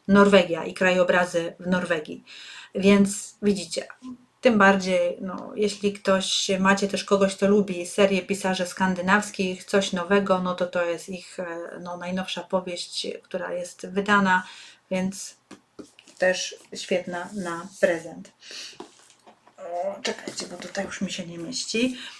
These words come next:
E, kolejna znowu, czyli jeśli macie kogoś, kto lubi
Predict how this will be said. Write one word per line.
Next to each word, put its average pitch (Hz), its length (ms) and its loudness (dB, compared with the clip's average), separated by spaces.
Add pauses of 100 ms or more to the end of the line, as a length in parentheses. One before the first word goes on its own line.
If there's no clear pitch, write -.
(180)
E, 202 320 4
kolejna 320 500 6
znowu, 262 280 8
czyli 220 280 -2
jeśli 220 800 4
macie 240 440 6
kogoś, 214 680 6
kto 202 360 4
lubi 202 540 4